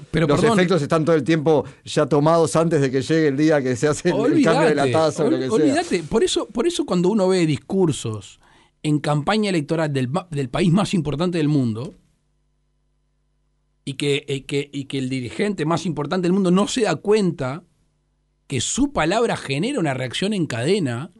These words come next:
Speaker 1: sobre todo cuando la palabra es negativa,
Speaker 2: Sí.
Speaker 1: me parece que no nos hemos dado, terminado de, de saber la interconexión y los resultados.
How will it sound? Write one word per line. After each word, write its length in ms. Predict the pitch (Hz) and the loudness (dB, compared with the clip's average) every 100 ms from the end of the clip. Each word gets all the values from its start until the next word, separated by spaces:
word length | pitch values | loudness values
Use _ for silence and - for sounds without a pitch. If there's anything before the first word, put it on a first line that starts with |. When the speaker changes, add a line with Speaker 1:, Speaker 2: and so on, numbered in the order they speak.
| _ _ _ _ | _ _ _ _
Speaker 1:
sobre 320 | - 147 135 | -6 -2 0
todo 280 | 117 180 214 | 0 0 0
cuando 220 | 196 143 | 0 -2
la 80 | 127 | -2
palabra 300 | 107 135 156 | -2 -2 0
es 80 | 147 | 0
negativa, 680 | 131 117 113 196 135 127 190 | 0 -2 -2 -2 0 -2 -8
Speaker 2:
Sí. 120 | - 98 110 104 - - | -10 -12 -12 -14 -16 -4
Speaker 1:
me 140 | 170 | -4
parece 360 | 185 285 262 254 | -2 -6 -6 -6
que 120 | 220 | -2
no 200 | 240 254 | 0 0
nos 240 | 285 214 254 | 0 -2 -2
hemos 280 | 262 196 | -2 -2
dado, 380 | 196 240 233 208 _ _ | -2 0 0 -2 _ _
terminado 720 | - 160 175 185 254 294 226 170 | -6 -2 -2 0 0 0 2 2
de, 200 | 156 - | 0 -2
de 200 | 143 139 | -4 -4
saber 720 | - 139 156 269 247 214 294 _ - - - - | -4 -4 -2 0 0 -2 -4 _ -20 -20 -18 -4
la 120 | 156 | 0
interconexión 840 | 160 151 143 147 143 143 - 285 | 0 0 -4 -2 -2 -2 -6 -4
y 60 | 269 | -4
los 120 | 165 | -4
resultados. 760 | 151 - 160 311 277 127 107 | -6 -8 -8 -8 -6 -6 -8